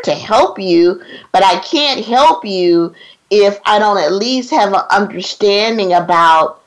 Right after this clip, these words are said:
uh, how much money you have in your retirement account and what type of return on investment you're looking for."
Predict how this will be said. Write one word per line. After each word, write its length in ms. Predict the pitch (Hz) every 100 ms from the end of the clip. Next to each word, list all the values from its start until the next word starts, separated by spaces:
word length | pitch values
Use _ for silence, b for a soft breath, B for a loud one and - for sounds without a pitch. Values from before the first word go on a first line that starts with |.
| _ _ -
uh, 260 | 165 160
how 240 | 165 233 208
much 260 | 196 190
money 360 | 180 196 240 269
you 100 | 262
have 380 | 247 233 233 233
in 80 | 233
your 120 | 226
retirement 640 | 233 226 233 226 233 233
account 500 | 233 262 226 226 -
and 80 | 202
what 180 | 202 202
type 280 | 196 190
of 200 | 180 180
return 640 | 185 180 - 214 185 180 180
on 180 | 165 170
investment 840 | 165 170 185 202 - 175 165 165
you're 140 | 165
looking 460 | 165 226 - 196 156
for." 480 | - 127 120 -